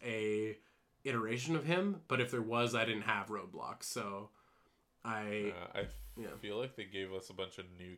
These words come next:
Speaker 2: characters around then as well.
Speaker 1: Although I did have Scarlet, and she, uh, she was a Ninja Force Scarlet.
Speaker 2: Yeah, that one was cool.
Speaker 1: Yeah,
Speaker 2: That one
Speaker 1: I had
Speaker 2: was cool.
Speaker 1: Ninja Force Scarlet, and, uh, my version of Duke was in, like, desert sand camo and was tight.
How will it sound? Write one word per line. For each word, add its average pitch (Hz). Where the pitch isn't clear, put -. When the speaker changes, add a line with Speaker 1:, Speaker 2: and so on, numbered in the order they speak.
Speaker 2:
characters 113
around 123
then 127
as 95
well. -
Speaker 1:
Although 143
I 151
did 160
have 175
Scarlet, 139
and 123
she, 131
uh, 131
she 143
was 143
a 135
Ninja 131
Force 107
Scarlet. 107
Speaker 2:
Yeah, 98
that 104
one 104
was 98
cool. 123
Speaker 1:
Yeah, 113
Speaker 2:
That -
one -
Speaker 1:
I 131
had 135
Speaker 2:
was 135
cool. 143
Speaker 1:
Ninja 131
Force 135
Scarlet, 123
and, 117
uh, 107
my 123
version 170
of 123
Duke 127
was 123
in, 117
like, 104
desert 117
sand 110
camo 104
and 104
was 95
tight. 95